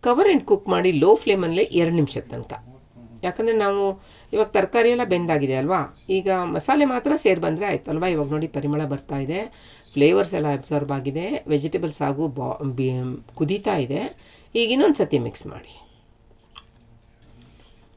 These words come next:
ಮತ್ತು ಅದಕ್ಕೆ ಸ್ವಲ್ಪ ಚೆನ್ನ-, ಫ್ರೆಶ್ ಆಗಿರೋ ಕೊತ್ತಂಬರಿ ಸೊಪ್ಪಿಂದ ಗಾರ್ನಿಷ್ ಮಾಡ್ಕೊಳ್ಳಿ.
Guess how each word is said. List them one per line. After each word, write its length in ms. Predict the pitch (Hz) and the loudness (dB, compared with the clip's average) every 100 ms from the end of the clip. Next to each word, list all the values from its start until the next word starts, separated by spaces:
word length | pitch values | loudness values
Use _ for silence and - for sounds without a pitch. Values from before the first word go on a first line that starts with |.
| _ - | _ -10
ಮತ್ತು 260 | 220 285 320 381 - _ _ _ - | -4 0 0 -2 -10 _ _ _ -6
ಅದಕ್ಕೆ 520 | 208 220 226 240 233 - | 0 0 2 0 -2 -4
ಸ್ವಲ್ಪ 180 | 208 220 220 - | -2 0 0 -2
ಚೆನ್ನ-, 380 | 196 185 185 | -4 0 -2
ಫ್ರೆಶ್ 360 | 185 214 - - | 0 0 2 2
ಆಗಿರೋ 240 | 226 214 | 4 4
ಕೊತ್ತಂಬರಿ 360 | 208 190 208 202 | 4 0 0 -2
ಸೊಪ್ಪಿಂದ 380 | 196 185 185 427 - - - 160 | -4 -4 -2 -2 -4 -8 -10 0
ಗಾರ್ನಿಷ್ 400 | 147 139 139 - | 0 0 -4 -6
ಮಾಡ್ಕೊಳ್ಳಿ. 380 | 123 151 403 | -8 -4 -4